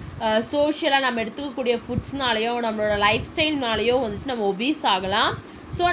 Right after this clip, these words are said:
நம்மளோட பிஹேவியர்னால, அதாவது நம்மளோட ஃபுட் பிஹேவியர்னாலேயோ ஒருத்தர் வந்துட்டு ஒபீஸ் ஆகலாம். நெக்ஸ்ட் அவங்களோட சைக்கலாஜிக்கல், அதே மாதிரி அவங்களோட மெட்டபாலிக் ஃபங்க்ஷன்ஸ் வந்துட்டு ஒருத்தருக்கு கரெக்டாக இல்லை அப்படின்னாலும்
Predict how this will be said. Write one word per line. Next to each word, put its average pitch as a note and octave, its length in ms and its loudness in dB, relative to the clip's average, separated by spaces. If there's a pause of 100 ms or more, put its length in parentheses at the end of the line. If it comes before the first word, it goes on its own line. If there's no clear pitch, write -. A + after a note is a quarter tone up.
நம்மளோட C4+ 300 2 (160)
பிஹேவியர்னால, C4+ 720 4 (100)
அதாவது A#3 200 2
நம்மளோட A3+ 320 -2
ஃபுட் A3 300 -4
பிஹேவியர்னாலேயோ B3 840 2
ஒருத்தர் G#3+ 220 -2
வந்துட்டு A3 260 -2
ஒபீஸ் A#3+ 360 -2
ஆகலாம். A3 340 4 (460)
நெக்ஸ்ட் D4+ 280 2
அவங்களோட D#4+ 280 4 (100)
சைக்கலாஜிக்கல், C#4+ 880 4 (400)
அதே C#4+ 160 2 (120)
மாதிரி F#4 200 2
அவங்களோட D4 340 0
மெட்டபாலிக் G4+ 640 4
ஃபங்க்ஷன்ஸ் D4 520 -2
வந்துட்டு B3 240 -2
ஒருத்தருக்கு A#3 340 -4 (100)
கரெக்டாக A#3+ 520 2
இல்லை A#3+ 280 2
அப்படின்னாலும் G#3+ 640 -2